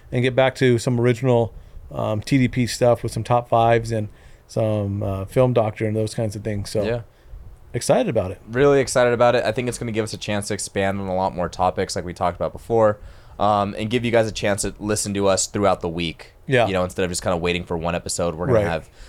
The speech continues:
Speaker 2: more content for everybody. So you have roughly, you know, hopefully three hours worth of content rather than an hour and a half or two hours, depending. So really excited. I think it's a step in the right direction.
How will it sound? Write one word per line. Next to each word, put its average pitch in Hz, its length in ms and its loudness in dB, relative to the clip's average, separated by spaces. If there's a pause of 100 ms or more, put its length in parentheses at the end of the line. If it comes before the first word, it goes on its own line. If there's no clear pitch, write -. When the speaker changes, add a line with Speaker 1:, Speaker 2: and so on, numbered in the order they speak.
(140)
Speaker 2:
more 131 240 4
content 107 480 0
for 107 80 0
everybody. 98 380 2
So 98 120 -4
you 95 60 0
have 87 340 -2
roughly, 92 360 0
you 90 60 -2
know, 85 100 -2
hopefully 92 400 -2
three 95 260 0
hours 98 300 2
worth 110 100 -4
of - 60 -6
content 117 500 -2 (300)
rather 98 220 4
than 92 140 0
an 87 100 -2
hour 85 160 0
and 82 80 0
a - 20 -2
half 80 320 -2
or - 20 -6
two 82 180 -8
hours, 78 280 -4
depending. 73 460 -8
So 78 280 -4 (380)
really 131 200 6
excited. 135 340 4
I 101 40 4
think 107 160 -4
it's 107 160 -4
a 107 300 4
step - 200 0
in 117 60 -6
the 110 60 0
right 110 100 2
direction. 104 360 -2